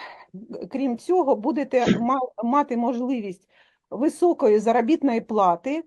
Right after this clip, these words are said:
побудови кар'єри саме в фінансовій сфері, адже фінансистам можна працювати тільки з дипломом нуль сімдесят другої спеціальності: фінанси, банківська справа, страхування та фондовий ринок.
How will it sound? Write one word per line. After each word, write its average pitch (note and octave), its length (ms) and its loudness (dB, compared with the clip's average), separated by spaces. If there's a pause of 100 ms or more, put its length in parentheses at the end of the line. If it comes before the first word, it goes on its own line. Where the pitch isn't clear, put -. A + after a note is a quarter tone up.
побудови C#4+ 520 4
кар'єри C#4+ 600 2
саме C#4+ 320 0
в B3+ 40 -12
фінансовій C#4 640 -2
сфері, G3+ 600 -4 (320)
адже A#3+ 540 2
фінансистам B3+ 920 0
можна C4 380 -2
працювати B3+ 580 -2
тільки C#4+ 520 -4
з G3+ 40 -6
дипломом D4+ 500 2
нуль C4+ 300 6
сімдесят A3+ 520 -2
другої B3 320 0
спеціальності: F#3 800 -4
фінанси, C4 560 0
банківська G3+ 640 -2
справа, C#4 480 2
страхування A#3 720 0
та G3+ 160 -4
фондовий G#3 520 -6
ринок. E3 460 -10